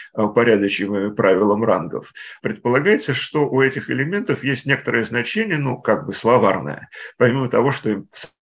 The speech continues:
сопоставлена категория, позволяющая поместить их в конкретную клетку.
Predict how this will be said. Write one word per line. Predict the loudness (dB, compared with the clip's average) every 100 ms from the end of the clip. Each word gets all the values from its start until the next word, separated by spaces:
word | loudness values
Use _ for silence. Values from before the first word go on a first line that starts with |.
| _
сопоставлена | -4 -2 0 0 0 -2 -6
категория, | -8 -4 0 2 2
позволяющая | 0 -4 -2 -2 -2 -6
поместить | -10 -10 -10 -8 -8
их | -10 -8
в |
конкретную | -6 -4 -4 -4 -4
клетку. | -6 -6 -8 -20